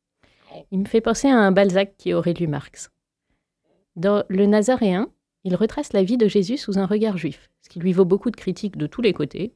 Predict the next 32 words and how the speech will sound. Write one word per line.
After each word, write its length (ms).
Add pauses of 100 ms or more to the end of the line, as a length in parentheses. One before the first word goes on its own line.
aussi 180
bien 220
juifs 200
qu'antisémites. 720 (880)
Son 200
éditeur 360
veut 160
même 200
le 100
faire 220
excommunier. 680 (800)
Puis, 360 (240)
et 60
c'est 160
peut-être 320
ce 40
qui 120
caractérise 600
la 120
littérature 560
yiddish, 500 (400)
il 140
s'est 160
donné 240
un 120
parfum 360
d'interdit 480
à 80
des 140
choses 340 (160)
assez 260
innocentes. 600